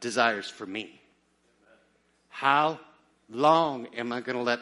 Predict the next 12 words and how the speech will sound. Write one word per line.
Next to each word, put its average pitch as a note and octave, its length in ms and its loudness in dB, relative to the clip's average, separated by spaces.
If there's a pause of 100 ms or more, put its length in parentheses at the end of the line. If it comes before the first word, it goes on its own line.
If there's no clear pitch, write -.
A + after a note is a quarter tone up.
unfinished E3+ 840 -4
business C3 880 -4 (460)
rule B2+ 760 2 (360)
in A#2+ 200 -8
portions B2 760 -2 (240)
that B2+ 140 -2
are A2+ 100 -2
disastrous? A#2 1120 -10 (680)
Because C#3 260 -2
if C3 100 -4
I B2+ 80 2
don't C#3+ 320 0